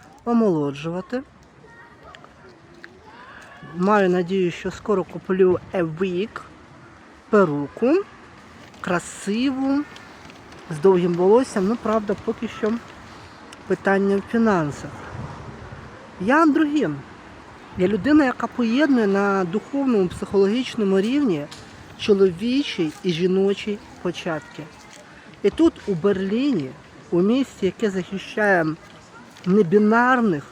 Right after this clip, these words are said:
особистостей, я маю свободу нарешті зайнятися своєю красою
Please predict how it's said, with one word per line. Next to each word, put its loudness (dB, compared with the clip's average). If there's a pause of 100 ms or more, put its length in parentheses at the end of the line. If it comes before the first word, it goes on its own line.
(380)
особистостей, -4 (480)
я 4
маю 2
свободу 0 (1200)
нарешті 0 (120)
зайнятися 0 (340)
своєю 0 (720)
красою -2